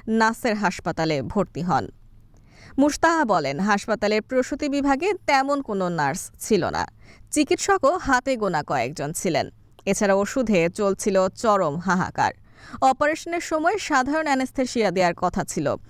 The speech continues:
তবে চিকিৎসা সামগ্রীর সংকটের কারণে সেটি দেয়া যায়নি। ফলে আংশিক অ্যানেস্থেসিয়া দিয়েই তার সিজার করা হয়। একে একে তিনটি সন্তান জন্ম দেন তিনি।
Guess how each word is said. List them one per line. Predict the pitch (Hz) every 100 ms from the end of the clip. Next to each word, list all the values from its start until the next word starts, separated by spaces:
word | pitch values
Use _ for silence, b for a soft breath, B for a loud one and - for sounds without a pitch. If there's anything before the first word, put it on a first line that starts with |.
| B B
তবে | 202 208
চিকিৎসা | - 269 294 311
সামগ্রীর | 285 254 226 220 226
সংকটের | - 208 180 180 185
কারণে | 190 185 202 294
সেটি | - 208 180
দেয়া | 165 165 117
যায়নি। | 131 107 123 B B B B
ফলে | 240 240
আংশিক | - 240 254 339 311
অ্যানেস্থেসিয়া | 254 262 - 277 285 269
দিয়েই | 254 233 156 175
তার | 202 185 - -
সিজার | 233 180 120
করা | - -
হয়। | 202 156 - B B B B
একে | 190 190 220
একে | 202 196 320 349 -
তিনটি | 311 311 294 277
সন্তান | - 247 247 165 143
জন্ম | 175 196 175 151
দেন | 127 92
তিনি। | 190 160